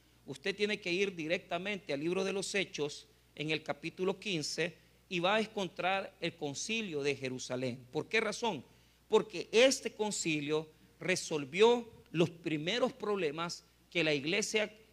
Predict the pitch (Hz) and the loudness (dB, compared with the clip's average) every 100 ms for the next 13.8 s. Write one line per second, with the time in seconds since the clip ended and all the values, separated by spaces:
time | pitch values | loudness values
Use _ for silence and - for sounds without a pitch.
0 | - 160 - - 185 175 175 170 - - | -2 -2 -2 2 2 2 0 -4 -10 -12
1 | - 147 156 156 147 - 139 - 127 127 | -8 -4 2 4 2 0 -8 -6 -4 -2
2 | 147 120 110 120 113 - _ 151 156 147 | 0 -2 -6 -14 -16 -20 _ -2 -2 -2
3 | 151 143 220 240 214 196 214 214 220 - | -4 -2 -2 0 0 0 0 -2 -2 -2
4 | 214 196 202 - - - - 170 165 - | 0 -2 -4 -10 -20 -8 -2 0 0 -2
5 | 147 139 196 226 220 - - _ 143 139 | -2 2 4 4 0 -10 -20 _ -2 0
6 | - 139 143 202 269 285 269 - - - | 0 -2 0 2 2 2 -2 -14 -20 -4
7 | 143 143 147 156 226 247 - 165 202 240 | -2 -2 -2 0 0 2 4 6 8 6
8 | 196 147 - 117 120 - _ - 151 156 | 4 -2 -6 -12 -12 -20 _ -2 0 2
9 | 156 170 220 233 - 196 - 165 - - | 0 0 0 0 -2 -8 0 0 0 2
10 | 240 185 127 - _ _ 175 156 196 202 | 4 2 -4 -16 _ _ 0 2 2 4
11 | 226 220 165 147 - 143 - 170 165 165 | 2 2 -2 -4 -8 -12 -6 0 0 0
12 | 160 - - - 143 147 147 156 - - | -6 -10 -18 -8 2 6 6 2 -6 -4
13 | 147 - 135 - 190 135 - - | -4 -4 -8 -2 -2 -2 -8 -20